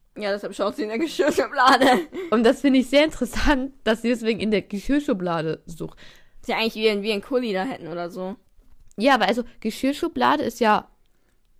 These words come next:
Speaker 2: die Schublade, wo das Geschirr drin ist, ne?
Speaker 1: Im Normalfall, ja.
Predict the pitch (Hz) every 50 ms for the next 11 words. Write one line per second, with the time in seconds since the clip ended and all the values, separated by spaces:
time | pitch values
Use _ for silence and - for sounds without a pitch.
0 | _ - - - - - - - - - - _ - _ _ _ - - - _
1 | - - - - - - - 190 - - 165 156 - 180 196 220 277 349 349 277
2 | 240 233 233 247 240 - - - - - - _ _ - 220 - - 254 240 247
3 | 247 240 - 175 151 160 156 147 156 160 180 - 185 170 180 208 214 214 208 202
4 | 196 190 190 190 214 247 - - 294 285 294 294 285 247 202 202 202 214